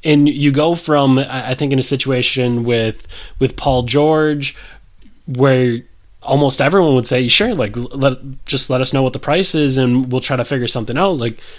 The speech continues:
you're in a situation where y-, you got, like, maybe five teams that are like, "Yeah, let us know what the price is. We'll, we'll see if we can figure something out." <laughs> Uh, so I, I, I just don't think there's,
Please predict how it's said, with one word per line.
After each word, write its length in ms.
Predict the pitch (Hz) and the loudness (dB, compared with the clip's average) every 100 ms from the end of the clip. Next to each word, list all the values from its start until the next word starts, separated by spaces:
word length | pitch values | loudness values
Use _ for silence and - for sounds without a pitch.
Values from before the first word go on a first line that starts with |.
| - | -2
you're 140 | 151 | 0
in 40 | 254 | 2
a 40 | |
situation 560 | 269 147 160 147 139 143 | 0 -2 0 0 2 2
where 340 | 135 127 117 - - - - - - | 2 0 -2 -8 -20 -20 -20 -20 -18
y-, 200 | 143 123 | -8 -8
you 260 | 123 127 139 | -6 -4 0
got, 240 | 202 196 143 | 0 0 0
like, 140 | 123 | 2
maybe 220 | 143 160 | 4 4
five 300 | 147 151 156 | 2 2 0
teams 260 | - 233 214 | 2 2 4
that 100 | 123 | 2
are 100 | 107 | 2
like, 260 | 104 101 101 - - - | -2 -4 -8 -16 -12 0
"Yeah, 280 | 370 135 - - | 2 2 -2 -4
let 100 | 247 | 2
us 100 | 196 | 4
know 120 | - 196 | 6 4
what 80 | |
the 80 | 190 | 4
price 320 | - 190 175 | 4 4 4
is. 120 | 95 107 | -2 0
We'll, 160 | 135 | 2
we'll 120 | 123 | 4
see 180 | 127 - | 2 4
if 80 | 127 | 4
we 60 | 120 | 4
can 80 | 120 | 2
figure 220 | 127 123 | 4 4
something 300 | - 120 131 | 2 0 2
out." 300 | 143 92 214 | 2 0 -8
<laughs> 60 | - - - | -12 -16 -6
Uh, 300 | 151 143 131 | 0 2 2
so 300 | 131 175 156 | 4 4 4
I, 140 | 147 151 | 2 -2
I, 380 | 127 160 165 | 0 0 0
I 40 | 175 | 0
just 140 | - | 0
don't 160 | 247 196 | -2 0
think 180 | 175 165 | 0 2
there's, 420 | 151 131 120 107 | 2 2 0 -4